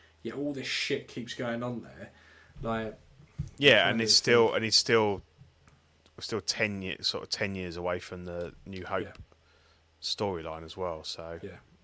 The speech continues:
Speaker 2: um,
Speaker 1: 'Cause you get the impression that he, well, it's weird 'cause you got the impression that he kind of knew Ben Kenobi in A New Hope,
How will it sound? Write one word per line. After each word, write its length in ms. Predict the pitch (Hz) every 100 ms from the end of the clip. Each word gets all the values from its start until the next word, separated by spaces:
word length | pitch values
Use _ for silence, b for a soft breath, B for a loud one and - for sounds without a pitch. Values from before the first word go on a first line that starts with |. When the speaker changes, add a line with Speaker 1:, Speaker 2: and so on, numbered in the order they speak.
| -
Speaker 2:
um, 200 | 87 87
Speaker 1:
'Cause 180 | 135 135
you 60 |
get 220 | 156 214 185
the 100 | 175
impression 560 | 139 156 151 - 110
that 160 | 107 104
he, 460 | - 120 117 110 107 b b b b b b _ _ _ _ _ _ _ - -
well, 100 | 143
it's 200 | - -
weird 200 | 220 139
'cause 160 | 135
you 60 | 165
got 120 | 196
the 80 | 208
impression 400 | 202 165 - 139
that 140 | 117
he 100 | 127
kind 260 | 131 143 135
of 100 | 127
knew 360 | 131 151 143 117
Ben 360 | - 107 98
Kenobi 640 | 95 107 95 85 - - 123 _ b b b b b b b -
in 160 | 135
A 40 | 123
New 220 | 123 113
Hope, 480 | - 98 85 -